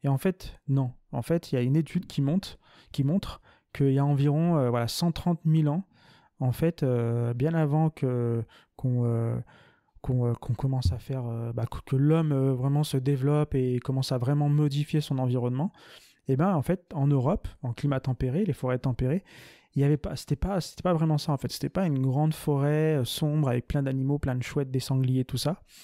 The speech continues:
Euh, il y avait ça, mais en fait, plus de cinquante pour cent du paysage, en fait, c'était déjà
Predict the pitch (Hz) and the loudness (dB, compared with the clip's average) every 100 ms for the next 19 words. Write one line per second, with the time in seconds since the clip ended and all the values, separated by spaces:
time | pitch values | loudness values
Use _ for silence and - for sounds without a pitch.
0 | - - - - - 120 127 139 170 226 | -16 -16 -16 -14 -2 2 4 4 4 2
1 | - 180 - _ _ 135 135 135 202 - | 0 -4 -6 _ _ 0 2 2 -2 -2
2 | - 180 202 135 - 185 185 190 175 175 | -2 2 2 2 0 0 2 0 0 -2
3 | - 170 160 120 117 160 160 139 170 160 | -2 0 2 0 0 2 2 2 0 0
4 | 117 - - - _ _ - 123 175 - | -2 -8 -20 -20 _ _ -6 -2 0 0
5 | 131 123 135 151 143 156 190 | -2 0 2 2 2 0 -2